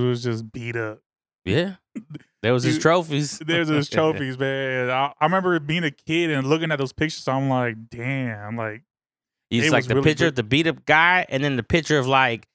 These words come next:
Speaker 2: ten packs of meat, whatever they was trying to steal
Speaker 1: <laughs>
Speaker 2: type
Speaker 1: Oh, yeah,
Speaker 2: shit.
Speaker 1: yeah, yeah, yeah.
Speaker 2: <laughs> Yeah.
Speaker 1: There was another video where, uh, he, he arrested this dude in a line and he pissed himself. You remember that?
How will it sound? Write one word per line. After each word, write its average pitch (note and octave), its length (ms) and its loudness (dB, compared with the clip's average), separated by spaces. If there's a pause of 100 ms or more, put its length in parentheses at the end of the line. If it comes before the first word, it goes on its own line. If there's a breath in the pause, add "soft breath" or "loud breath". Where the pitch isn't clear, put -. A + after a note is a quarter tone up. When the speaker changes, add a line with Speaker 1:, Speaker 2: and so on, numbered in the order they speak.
(200)
Speaker 2:
ten F3 200 0
packs F3+ 320 2
of D3 80 0
meat, E3 340 0
whatever E3 360 0
they E3+ 80 2
was D#3+ 100 0
trying E3+ 180 4
to F#3+ 160 6
steal F3+ 240 2
Speaker 1:
<laughs> - 20 2
Speaker 2:
type E3+ 200 4
Speaker 1:
Oh, G#3+ 100 4
yeah, A3+ 60 -2
Speaker 2:
shit. D3+ 160 2
Speaker 1:
yeah, G#3 680 2 (100)
yeah, D#3 200 0
yeah. D3 160 2
Speaker 2:
<laughs> - 60 -20
Yeah. - 120 -4 (120)
Speaker 1:
There E3+ 120 4
was F#3 100 2
another F3+ 380 2
video F3 400 0
where, D#3+ 320 2
uh, C#3+ 420 0
he, D3+ 260 -10 (120)
he D3 120 0
arrested D3 460 2
this D3 200 0
dude D3+ 340 2
in C#3+ 40 2
a B2+ 200 2
line C#3+ 280 2
and C3 80 0
he B2+ 120 -4
pissed - 240 -2
himself. B2 400 -2
You B2 60 -8
remember D3 220 0
that? E3+ 260 0